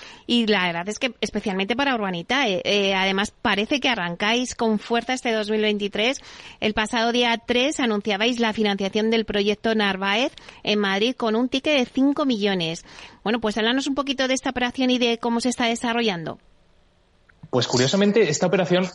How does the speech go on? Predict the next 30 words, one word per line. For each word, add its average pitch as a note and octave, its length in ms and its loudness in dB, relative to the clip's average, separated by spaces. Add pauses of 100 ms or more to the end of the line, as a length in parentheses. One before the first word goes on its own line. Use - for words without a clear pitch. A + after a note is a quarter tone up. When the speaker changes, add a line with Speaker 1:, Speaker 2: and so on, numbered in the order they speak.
(220)
Speaker 2:
a B2+ 60 -6
ver, B2+ 120 2
es A#2+ 100 0
una C#3 120 2
operación C#3 320 2
muy D3 140 4
emblemática C3+ 520 0
para A#2+ 180 0
Urbanitae. C#3 500 0 (180)
Eh, A2+ 680 -2
me-, A2 240 -2
como A#2 160 0
has A#2+ 60 -4
comentado, A#2+ 260 0
es, A#2+ 120 2
es A2+ 260 0
una A#2 100 -2
operación A#2 280 0
aquí A2+ 140 -2
en A2+ 80 -2
el G#2+ 80 -2
centro A2+ 220 -4
de G#2+ 60 0
Madrid, B2+ 300 2
en C3+ 80 0
la A2+ 120 -2
calle A#2 200 0
Narváez A2+ 480 0
número A2+ 300 -2
treinta. D3 420 -4